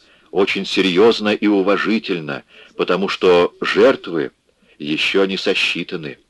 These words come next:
Но чем дальше шёл рассказ, тем менее оставалось у них уважительности. Каждый раз, когда старшая сестра и её расторопные санитары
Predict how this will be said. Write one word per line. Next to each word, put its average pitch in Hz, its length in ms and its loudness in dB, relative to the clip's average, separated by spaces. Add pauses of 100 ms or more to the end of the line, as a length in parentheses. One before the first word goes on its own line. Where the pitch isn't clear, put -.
(760)
Но 82 160 -4
чем 80 280 -2
дальше 120 400 0
шёл 120 280 -2
рассказ, 110 640 -4 (920)
тем 113 220 2
менее 156 560 4
оставалось 110 800 0
у - 20 -2
них 90 240 -6
уважительности. 82 960 -2 (720)
Каждый 160 420 2
раз, 131 300 4
когда 87 340 0
старшая 113 540 0
сестра 104 640 0 (280)
и 90 80 -2
её 104 300 6
расторопные 113 640 2
санитары 107 680 0